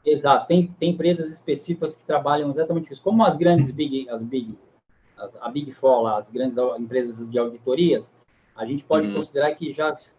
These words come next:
Speaker 1: já tem no mercado algumas que já trabalham especificamente certificando os smart contracts. Então, eles fazem um pente fino em cima dos smart contracts, dentro do propósito do smart contract, faz os,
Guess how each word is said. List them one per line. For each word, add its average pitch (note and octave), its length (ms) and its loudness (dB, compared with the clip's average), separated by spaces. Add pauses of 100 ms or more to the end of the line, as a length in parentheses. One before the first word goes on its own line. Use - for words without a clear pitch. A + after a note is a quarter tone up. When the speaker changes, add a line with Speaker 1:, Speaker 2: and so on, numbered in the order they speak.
(140)
Speaker 1:
já C#3+ 160 -2
tem E3+ 220 -2
no E3+ 100 0
mercado D3 420 0
algumas D3 360 -2
que - 100 -20
já - 180 -2
trabalham D3+ 560 0
especificamente D#3+ 720 -6
certificando E3+ 840 0
os E3 80 -4
smart D3+ 400 -2
contracts. A#2+ 440 -6 (480)
Então, D3 120 -2
eles D3+ 120 -2
fazem D#3+ 300 2
um - 60 -2
pente F3+ 300 0
fino F#3 520 0 (600)
em C3+ 100 0
cima D3+ 260 6
dos D3 200 4
smart C#3 380 0
contracts, D#3 440 -6
dentro F#3+ 200 0
do C#3+ 80 -6
propósito D3 540 2
do C3+ 60 -12
smart C#3 340 -4 (120)
contract, D3 580 -8
faz C#3 220 4
os, C#3 280 -8